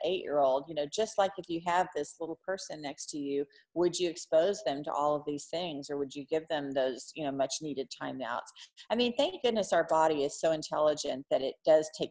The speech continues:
care of that. Like I was saying, trance, you know, you automatically go into. If you go to the refrigerator and you stare inside the fridge for fifteen minutes and don't remember what you went in there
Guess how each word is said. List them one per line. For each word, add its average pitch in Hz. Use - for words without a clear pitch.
care 147
of 143
that. 135
Like 139
I 139
was 139
saying, 139
trance, 147
you 151
know, 143
you 135
automatically 139
go 139
into. 139
If 160
you 185
go 180
to 156
the 151
refrigerator 151
and 139
you 143
stare 147
inside 139
the 139
fridge 143
for 139
fifteen 143
minutes 135
and 143
don't 139
remember 139
what 127
you 147
went 139
in 143
there 131